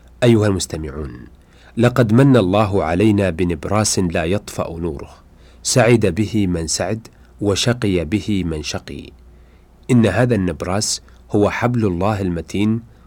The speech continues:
طرفه في أيديكم، والطرف الآخر في السماء.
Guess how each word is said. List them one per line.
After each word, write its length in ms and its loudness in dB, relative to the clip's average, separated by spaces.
طرفه 640 0
في 340 -4
أيديكم، 760 -6
والطرف 480 0
الآخر 680 -4
في 120 -10
السماء. 460 -6